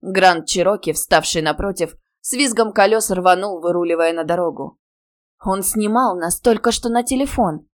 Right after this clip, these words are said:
возмущенно шипела Нина. "Давай догоним!" Стас поддался было порыву, но джип моментально скрылся из вида. Гонять за ним по улицам города не имело смысла.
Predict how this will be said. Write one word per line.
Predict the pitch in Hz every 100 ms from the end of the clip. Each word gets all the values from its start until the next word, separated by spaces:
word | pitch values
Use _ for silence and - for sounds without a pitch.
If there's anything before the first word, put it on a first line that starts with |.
| _ -
возмущенно | 185 165 160 151 - 190 151 139
шипела | 165 151 151 143
Нина. | 165 170 143 131 - _ _ _
"Давай | 170 190 214 285
догоним!" | 294 214 196 160 147 - _ _ _ _ _ _ _ _
Стас | - 190 180
поддался | - 170 160 170 165 165
было | 170 165
порыву, | 160 170 190 180 151
но | 151 160 151
джип | 156 214 -
моментально | 165 165 165 185 170 156
скрылся | - 180 170 - 165
из | 170 180
вида. | 220 190 120 - _ _ _
Гонять | 220 220 214 226 180 160
за | 175
ним | 185 190 151
по | 151
улицам | 160 220 160 143 147 151
города | 190 208 147 147
не | 151 156
имело | 160 160 151
смысла. | - 185 190 123 117